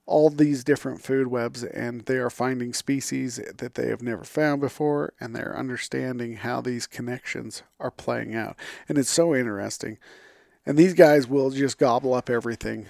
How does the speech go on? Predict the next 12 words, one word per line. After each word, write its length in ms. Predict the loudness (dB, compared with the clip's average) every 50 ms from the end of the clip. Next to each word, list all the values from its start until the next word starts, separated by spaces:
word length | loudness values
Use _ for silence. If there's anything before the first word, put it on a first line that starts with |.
| -14 -12
uh, 320 | -8 -6 -4 -4 -4 -6 -4
anything 640 | -2 2 2 2 0 -2 -6 _ 2 2 2 2 0
from 300 | -2 -2 -2 -2 -4 -4
prey 360 | 0 2 4 6 6 4 2
to 160 | 0 -4 -8
plastics. 760 | -4 0 0 0 0 0 -2 -6 -8 -8 -8 -8 -12 -12 -14 _ _ -20 -20 -20 _ _ _ _
That's 160 | -4 -2 4 8
the 120 | 10 10
other 180 | 10 10 8 6
thing 240 | 4 2 0 0
that 160 | -2 -4 -6 -4
the 400 | -4 -4 -4 -4 -4 -6 -10